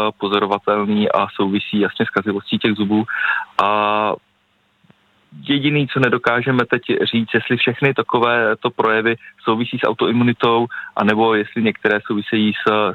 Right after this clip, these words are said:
s jiným problémem, regulaci třeba právě té mineralizace, eh, zubní skloviny.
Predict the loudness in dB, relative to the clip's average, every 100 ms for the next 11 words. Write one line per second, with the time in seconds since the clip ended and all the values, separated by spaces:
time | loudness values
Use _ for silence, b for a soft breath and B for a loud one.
0 | -2 2 2 2 0 0 2 2 0 -2
1 | -2 -2 -2 -4 -8 -4 -2 0 0 0
2 | 0 -2 0 2 2 0 -2 -2 -4 -4
3 | -10 -8 -8 -4 -2 -2 -2 -2 -2 0
4 | 0 2 0 -2